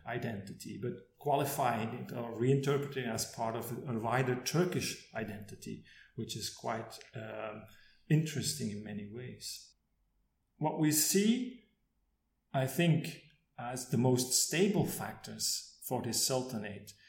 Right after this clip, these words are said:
that connects what happens in the thirteenth century to what happens in the sixteenth century, also from an interpretive, uh, perspective, allows to connect and see these things as, as part of one political formation,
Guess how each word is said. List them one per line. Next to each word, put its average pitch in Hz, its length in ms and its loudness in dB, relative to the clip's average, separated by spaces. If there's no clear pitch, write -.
that - 280 -8
connects 143 560 6
what 123 100 -2
happens 120 380 2
in 113 80 0
the 117 80 2
thirteenth 143 560 4
century 117 540 -4
to 131 80 0
what 120 120 0
happens 117 440 -4
in 107 140 -6
the 101 80 -4
sixteenth 185 500 2
century, - 480 -6
also 143 320 4
from 135 260 2
an 120 80 4
interpretive, - 680 0
uh, 120 180 -2
perspective, 113 680 -6
allows 127 520 4
to - 60 0
connect 117 400 2
and 113 140 -2
see 139 280 2
these 113 320 0
things 120 440 -4
as, - 280 -6
as 110 280 -6
part 120 200 2
of 104 160 -6
one 147 260 6
political 120 400 0
formation, 117 640 -2